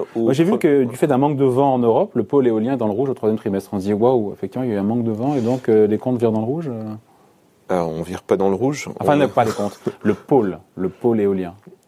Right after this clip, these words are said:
Speaker 1: Euh, non, alors le pôle éolien, quand on le moyenne, et c'est tout l'intérêt de Neoen, c'est qu'on est multi-pays, multi-techno. Donc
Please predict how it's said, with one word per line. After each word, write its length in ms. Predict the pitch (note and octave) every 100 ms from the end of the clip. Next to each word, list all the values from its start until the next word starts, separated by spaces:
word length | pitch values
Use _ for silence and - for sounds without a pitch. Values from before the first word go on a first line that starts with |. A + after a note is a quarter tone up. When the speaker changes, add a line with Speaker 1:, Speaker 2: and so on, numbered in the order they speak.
| _ -
Speaker 1:
Euh, 480 | G2 F#2+ F#2 F#2 F#2
non, 480 | F2+ F#2 A2 C3+ A#2
alors 240 | F#2 F#2
le 100 | G2+
pôle 200 | - A2+
éolien, 260 | A2 A#2 A#2
quand 240 | G2 -
on 60 | F#2+
le 160 | F#2
moyenne, 400 | F#2+ G2+ G#2+ G#2
et 80 | F2
c'est 240 | - F2
tout 160 | - -
l'intérêt 420 | F#2 F2 F#2 F#2+
de 60 | F#2
Neoen, 320 | F#2+ G#2+ A2
c'est 180 | - E2+
qu'on 240 | - F2+
est 80 | F2+
multi-pays, 640 | F2+ F#2 - F#2 G#2 G#2
multi-techno. 720 | G#2 G2 - - G3+ - G#3 - _ - - _ -
Donc 220 | F2